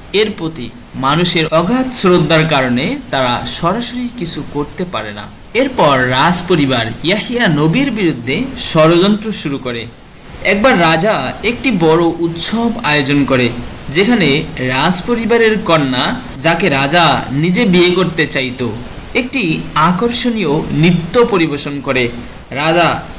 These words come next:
নাচ দেখে এতটাই মুগ্ধ হয় যে বলেই ফেলে, "যা চাও আমি দিব, আমি আমার রাজ্যের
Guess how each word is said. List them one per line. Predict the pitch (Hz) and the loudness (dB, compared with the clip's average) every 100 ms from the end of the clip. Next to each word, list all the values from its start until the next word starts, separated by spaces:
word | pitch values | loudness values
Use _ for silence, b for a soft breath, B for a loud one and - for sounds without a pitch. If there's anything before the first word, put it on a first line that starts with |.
| - 147 | -8 -4
নাচ | 180 233 - | -2 -2 -2
দেখে | 196 233 175 139 - | 0 2 2 0 -2
এতটাই | 147 208 202 254 | -2 -2 0 4
মুগ্ধ | 214 156 160 165 262 | 4 6 4 2 2
হয় | 208 165 135 | 4 4 4
যে | 123 135 123 - - | 2 2 0 -2 -2
বলেই | 135 151 180 202 | 2 4 4 2
ফেলে, | 175 131 113 B B - 123 | 0 -2 -2 B B -4 0
"যা | 151 160 165 | 4 4 2
চাও | 156 139 120 117 - - - | 2 2 0 -4 -14 -16 -6
আমি | 151 156 165 | 0 2 2
দিব, | 143 123 123 110 120 - - - - | 2 0 -2 -4 -10 -14 -16 -16 -8
আমি | 156 170 165 139 117 120 - - - - - | -2 2 2 0 -2 -8 -10 -12 -12 -10 0
আমার | 165 214 202 | 2 4 4
রাজ্যের | 185 175 147 165 | 2 2 2 2